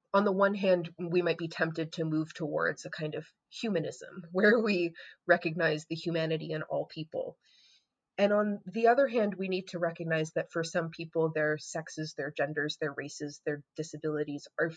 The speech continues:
fundamentally important to who they are. And so to erase them would actually do us a disservice. So can we simultaneously move away from a system that demands identity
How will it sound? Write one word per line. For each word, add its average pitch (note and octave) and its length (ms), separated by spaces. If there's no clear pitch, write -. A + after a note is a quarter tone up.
fundamentally F3 720
important D3+ 540
to D#3 100
who D#3 160
they C#3+ 180
are. C3+ 460
And D#3+ 120
so D#3+ 140
to - 220
erase F3+ 420
them D3 240
would C3+ 100
actually C#3 540
do C#3+ 160
us C#3+ 160
a D3 60
disservice. - 840
So D#3+ 440
can G#3 340
we G3 160
simultaneously E3+ 1400
move F3 240
away D#3+ 300
from D#3+ 300
a D3+ 60
system D3+ 560
that - 140
demands F3+ 720
identity D#3+ 760